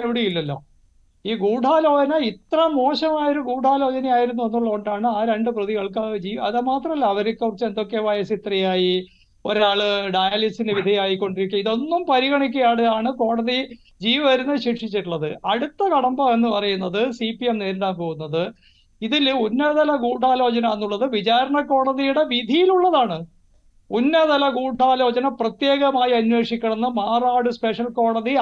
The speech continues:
അന്നത്തെ ഉത്തരവിൽ, രണ്ടായിരത്തി പതിനാലിലെ ഉത്തരവ് പറഞ്ഞിട്ടുണ്ട്. ചെറുവിരൽ അനക്കിയിട്ടുള്ള ഒരു ഗവൺമെന്റും. അതാണ് ഒരു കോടതിയുടെ ഉത്തരവാണ്, വിചാരണ കോടതിയുടെ ഉത്തരവ്. അത് ഒരു സി പി എം അനുകൂലിയും പറയുന്നില്ല. പക്ഷേ ഈ ഇത് വച്ചിട്ട്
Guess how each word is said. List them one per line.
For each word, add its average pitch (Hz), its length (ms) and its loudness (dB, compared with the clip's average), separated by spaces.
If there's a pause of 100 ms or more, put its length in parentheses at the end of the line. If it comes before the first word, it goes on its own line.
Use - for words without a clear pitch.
അന്നത്തെ 269 520 0
ഉത്തരവിൽ, 254 400 2 (120)
രണ്ടായിരത്തി 233 640 0
പതിനാലിലെ 220 520 -2
ഉത്തരവ് 202 320 -4
പറഞ്ഞിട്ടുണ്ട്. 156 460 -8 (580)
ചെറുവിരൽ 262 640 2
അനക്കിയിട്ടുള്ള 240 540 -2
ഒരു 220 160 2
ഗവൺമെന്റും. 185 440 -4 (540)
അതാണ് 226 280 0
ഒരു - 80 0 (100)
കോടതിയുടെ 359 640 4
ഉത്തരവാണ്, 262 400 2 (100)
വിചാരണ 269 440 2
കോടതിയുടെ 262 420 2
ഉത്തരവ്. 185 320 -2 (200)
അത് 294 120 0 (140)
ഒരു 302 120 2 (100)
സി 277 100 2 (100)
പി 339 120 2
എം 320 120 2
അനുകൂലിയും 302 440 -2
പറയുന്നില്ല. 233 420 0 (680)
പക്ഷേ 247 280 2 (560)
ഈ - 20 4 (220)
ഇത് 240 100 2 (100)
വച്ചിട്ട് 269 340 -2